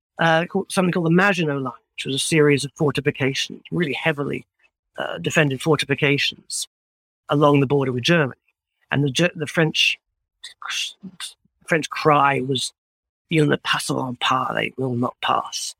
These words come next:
um, because they believed it was completely impregnable, it wouldn't come through.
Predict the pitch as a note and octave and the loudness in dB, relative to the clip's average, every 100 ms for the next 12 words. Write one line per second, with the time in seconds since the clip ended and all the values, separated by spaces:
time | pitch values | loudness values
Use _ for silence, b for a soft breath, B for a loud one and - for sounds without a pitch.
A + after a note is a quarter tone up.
0 | - B2 - E3 - C#3+ - - A#2+ - | -4 -2 -2 -6 -6 -8 -6 -4 -4 -2
1 | C3+ C#3 C3+ C#3+ C#3 - - C#3 D3+ - | -2 0 0 -2 -2 -6 -8 -4 -4 -2
2 | C#3 F#3 F3 - - - D3 - B2+ - | -2 -2 -4 -10 -10 -8 -8 -6 -6 -4
3 | E3 | -6